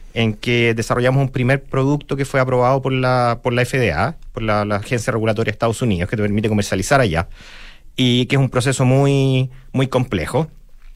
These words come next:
Y lo bonito además es que todo eso lo hicimos con ensayos clínicos en Chile, es decir, validamos toda esa tecnología acá en Chile. Sacamos el primer producto manual, magnético, y ahí nos dimos cuenta además que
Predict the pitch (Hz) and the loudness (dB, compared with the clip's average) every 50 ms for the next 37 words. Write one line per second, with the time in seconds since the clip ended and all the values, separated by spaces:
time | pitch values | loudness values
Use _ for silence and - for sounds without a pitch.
0 | - - - - 113 113 107 110 120 127 127 139 135 131 117 135 143 139 - 160 | -20 -10 -4 -2 0 2 2 2 2 2 4 4 4 4 4 2 2 0 0 -2
1 | 127 135 139 139 139 - - 165 151 139 - 143 135 131 - 139 131 117 - - | -2 0 2 2 2 2 0 0 -2 -2 0 -2 -2 -2 -2 -2 -2 -2 0 0
2 | 131 131 123 - - 131 - 135 123 123 120 107 - - - 113 87 82 80 - | 0 0 0 0 0 0 0 0 0 0 0 0 0 0 0 0 0 -2 -2 -4
3 | 95 90 95 101 98 98 104 113 120 127 123 107 - - 123 120 120 120 - - | -4 -2 0 0 2 2 2 2 2 2 0 -2 -4 -2 0 0 0 0 -2 -2
4 | 117 113 110 110 110 107 104 - 123 120 120 113 113 110 107 - - 87 87 110 | -4 -4 -2 0 0 0 -2 -2 0 0 0 0 0 0 -2 -2 -4 -2 -2 -2
5 | 143 156 - - - - - - - - - - - - - - - - - - | -2 -4 -6 -12 -20 -20 -20 -20 -20 -20 -20 -20 -20 -20 -20 -18 -18 -18 -16 -12
6 | - - - 117 123 147 160 160 175 165 - - 160 160 160 160 165 165 160 - | -4 0 2 4 4 6 6 6 4 4 2 2 2 2 4 4 4 2 2 -2
7 | - - - 151 147 147 151 156 - - - 151 143 143 147 151 127 104 85 92 | -8 -8 -4 -2 0 0 0 -2 -2 -4 -2 0 2 2 2 2 2 2 0 0
8 | 123 165 160 - - 123 107 110 117 107 85 78 85 - 165 185 190 - - - | -2 -4 -6 -6 -4 -4 -2 0 0 -2 -2 -4 -2 -2 -2 -2 -2 -4 -10 -14
9 | - - - - - - - 123 135 151 180 196 202 196 196 190 180 - - 185 | -16 -16 -18 -20 -12 -4 0 2 2 4 4 2 2 2 2 0 0 0 0 0
10 | 185 185 - 190 180 175 175 165 165 185 160 - - - 170 170 170 175 180 165 | 0 0 2 2 2 2 2 2 2 0 0 -4 -4 -2 0 2 2 2 2 0